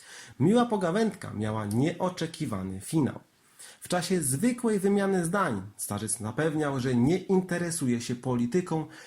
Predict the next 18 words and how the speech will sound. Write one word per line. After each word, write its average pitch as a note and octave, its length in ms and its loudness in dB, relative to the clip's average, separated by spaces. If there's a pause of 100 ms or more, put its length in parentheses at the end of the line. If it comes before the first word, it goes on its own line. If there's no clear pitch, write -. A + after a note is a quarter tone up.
(160)
i A3+ 80 2
nie A#3+ 140 6
ma A#3+ 140 4
nic A#3+ 220 2
wspólnego G3+ 680 2
z - 60 -10
narodowym A2+ 440 2
socjalizmem. C3 640 0 (600)
Na A#2+ 260 4
żartobliwą C#3 800 2
uwagę G2+ 420 -4
żołnierza, B2+ 520 0
który A#2+ 440 0
zauważył C3 500 0
podobieństwo A2 640 -4
do G#2+ 160 -4
poszukiwanego B2+ 800 -2
redaktora, F3+ 680 -2